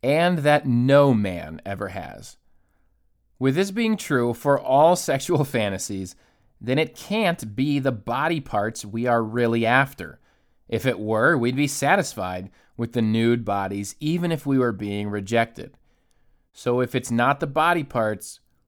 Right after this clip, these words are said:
what is it? Acceptance, value, approval.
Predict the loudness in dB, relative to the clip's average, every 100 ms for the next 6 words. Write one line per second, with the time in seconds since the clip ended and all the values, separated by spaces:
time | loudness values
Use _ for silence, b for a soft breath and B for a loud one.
0 | _ -14 -2 0 2 0 -4 -10 -16 _
1 | _ _ _ _ _ _ -8 -6 2 2
2 | 2 -8 -10 -16 -18 -20 _ _ _ _
3 | _ _ _ -8 0 2 2 2 0 0
4 | -4 -8 _ _ _ _ _ _ _ -4
5 | -4 -6 -6 -6 -8 -12 -16